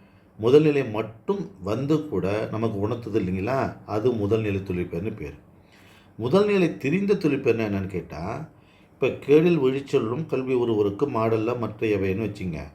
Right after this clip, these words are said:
இப்ப கேடு இல் அப்படின்னா என்ன அர்த்தம்? கெடுதல் இல்லாதன்னு அர்த்தம். அப்ப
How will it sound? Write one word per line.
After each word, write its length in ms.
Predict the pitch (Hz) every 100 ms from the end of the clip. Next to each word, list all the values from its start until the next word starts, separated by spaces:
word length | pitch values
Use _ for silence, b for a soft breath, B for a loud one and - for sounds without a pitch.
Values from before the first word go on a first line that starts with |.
| - b b b
இப்ப 160 | - 113 -
கேடு 560 | - 131 160 175 180 151
இல் 320 | 123 151 151
அப்படின்னா 280 | 107 113 113
என்ன 180 | 120 113
அர்த்தம்? 500 | 98 - 104 107 - B B B
கெடுதல் 440 | 143 143 156 151 131
இல்லாதன்னு 280 | 107 98 110
அர்த்தம். 400 | 110 98 - 82 -
அப்ப 240 | 98 101